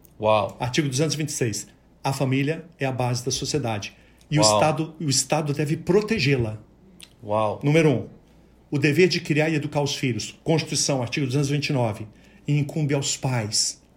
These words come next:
Speaker 2: criar e educar os filhos.
Speaker 1: Olha só.
Speaker 2: Tá na Constituição.
Speaker 1: Aham.
Speaker 2: É verdade que tá na Constituição também o, a incumbência do, da educação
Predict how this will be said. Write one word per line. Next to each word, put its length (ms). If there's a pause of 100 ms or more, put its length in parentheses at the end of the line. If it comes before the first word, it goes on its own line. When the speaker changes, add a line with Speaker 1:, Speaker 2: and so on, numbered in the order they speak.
Speaker 2:
criar 360
e 40
educar 220
os 120
filhos. 400 (200)
Speaker 1:
Olha 340
só. 100
Speaker 2:
Tá 120
na 120
Constituição. 680 (420)
Speaker 1:
Aham. 340 (160)
Speaker 2:
É 100
verdade 420
que 80
tá 160
na 80
Constituição 380
também 500 (340)
o, 280
a 300
incumbência 760
do, 320
da 220
educação 720